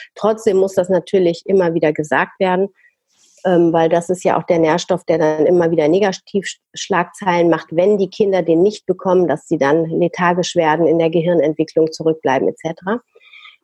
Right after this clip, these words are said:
Ähm, also nährstoffdicht, das ist das Wichtigste. Und, ähm, ja, wie begeistert man die dafür? Also letzten Endes kommt's natürlich ein bisschen aufs Alter drauf an. Wenn die Kinder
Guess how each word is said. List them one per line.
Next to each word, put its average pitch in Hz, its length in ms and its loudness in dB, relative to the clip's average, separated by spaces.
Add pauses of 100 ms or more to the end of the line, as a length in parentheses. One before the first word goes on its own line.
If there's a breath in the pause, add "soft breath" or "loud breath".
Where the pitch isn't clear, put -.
Ähm, 190 160 0
also 185 240 2
nährstoffdicht, - 920 -2 (320)
das 208 300 -4
ist 240 200 -2
das 214 260 -4
Wichtigste. 262 720 -2 (460 loud breath)
Und, 214 320 2
ähm, 202 280 2
ja, 196 200 2
wie 190 100 -2
begeistert 190 600 0
man 185 140 2
die 180 80 0
dafür? 160 440 -2
Also 175 260 0
letzten 180 460 -2
Endes 190 520 -4 (560 soft breath)
kommt's 240 300 0
natürlich 226 340 0
ein 208 60 0
bisschen 220 280 2
aufs 131 220 -4
Alter 190 380 0
drauf - 240 -2
an. 156 220 -2
Wenn 170 160 2
die 170 100 -2
Kinder 208 480 0